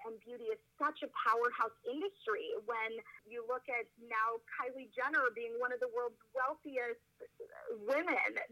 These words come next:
that is incredible. She's made her money off of the beauty industry. I think now there is recognition from more of the traditional media outlets and, um, more of the, quote, serious,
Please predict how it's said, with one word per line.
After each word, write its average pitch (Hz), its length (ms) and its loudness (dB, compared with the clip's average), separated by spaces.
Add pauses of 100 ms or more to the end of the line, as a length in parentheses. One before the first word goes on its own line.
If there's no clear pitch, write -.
that 269 240 8
is 277 240 -4
incredible. 262 560 -2 (160)
She's 240 160 -16
made 240 240 -4
her 269 80 -6
money 247 400 -6
off - 160 0
of 233 160 -6
the 269 80 -12
beauty 311 320 -6
industry. - 480 -2 (320)
I 262 160 0
think 277 240 -6
now 233 320 4
there 233 240 0
is 240 320 0
recognition 220 720 -6 (160)
from 208 400 8 (400)
more 226 400 4
of 196 160 -10
the 214 240 -2
traditional 208 960 -4
media 294 320 -2 (160)
outlets 226 560 -4 (400)
and, 196 80 -10 (480)
um, 202 200 4 (280)
more 220 240 2
of 202 100 -4 (140)
the, 202 400 -2 (240)
quote, 277 320 0 (320)
serious, 254 480 0